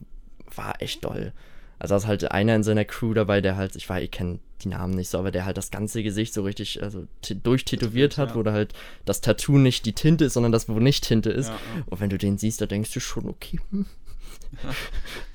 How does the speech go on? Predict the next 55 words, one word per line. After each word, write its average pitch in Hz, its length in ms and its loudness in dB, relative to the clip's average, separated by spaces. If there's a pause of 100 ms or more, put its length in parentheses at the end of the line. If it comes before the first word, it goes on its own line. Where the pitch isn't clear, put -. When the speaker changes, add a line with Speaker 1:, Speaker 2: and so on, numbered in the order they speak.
(120)
Speaker 2:
Sag 143 300 -6
mir 165 100 -6
Speaker 1:
Äh, 226 140 8
Speaker 2:
nichts - 180 2
Falsches. 123 200 4
Speaker 1:
hier, 240 360 12
nimm, 208 240 12
nimm 247 160 12
die 233 120 6
Karte, 185 400 6
geh 214 160 2
trainieren, 180 500 6
Speaker 2:
<laughs> - 20 0
Speaker 1:
geh 151 160 10
dann 180 160 10
auch 175 160 10
Speaker 2:
Ihr 156 140 10
Speaker 1:
weiter 190 200 12
Speaker 2:
dürft, 180 180 8
Speaker 1:
wieder. 165 220 8
Speaker 2:
ja, 151 80 -2 (360)
ja. 196 140 6
Speaker 1:
<laughs> 196 40 -6
Gar 214 200 0
kein 196 200 8
Problem. 160 520 4
Speaker 2:
Ja. 190 920 6 (220)
Speaker 1:
<laughs> - 0 - (680)
Ja, 98 300 4
aber 110 160 4
das, 127 220 4
also 143 180 6
das 156 240 2
war 107 80 0
tatsächlich 110 360 -4
so 107 60 -2
eine 107 100 0
Begegnung, 101 580 -2
wo 104 320 -8
Speaker 2:
Ja, 131 140 -4
ich - 60 -2
Speaker 1:
war 107 60 0
Speaker 2:
hatte, 110 140 -2
Speaker 1:
total 135 260 0
ausgeblendet. 110 560 -4 (160)
Speaker 2:
äh, 127 340 -12
von 135 140 -12
einem 131 140 -10
anderen 139 320 -10
Kumpel, 143 300 -10
der 127 100 -12
war 120 100 -8
auch 131 160 -12
da, 131 300 -6
dann 131 280 -14